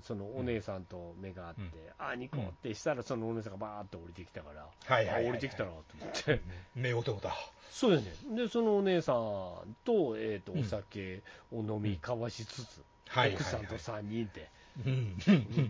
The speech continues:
Speaker 1: うん。もうこっち全然タイ語とか分かれへんから。
Speaker 2: そうやろね。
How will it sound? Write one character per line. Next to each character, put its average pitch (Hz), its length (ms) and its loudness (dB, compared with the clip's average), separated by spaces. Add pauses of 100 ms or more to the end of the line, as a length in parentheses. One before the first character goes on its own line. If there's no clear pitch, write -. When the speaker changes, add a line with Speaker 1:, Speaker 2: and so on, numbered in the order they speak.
(120)
Speaker 1:
う 131 40 4
ん。 - 20 4
も 175 160 6
う 160 40 -2
こ 214 120 2
っ - 20 2
ち 202 180 0
全 175 220 8
然 170 160 8
タ 165 180 8
イ 156 80 8
語 160 140 4
と - 80 0
か 90 80 -6
分 104 140 -2
か 123 100 2
れ 98 100 -4
へ 82 40 -12
ん 76 60 -14
か - 140 -16
ら。 - 60 -18 (100)
Speaker 2:
そ 139 220 4
う 101 40 4
や 87 60 0
ろ 92 120 -4
ね。 233 120 4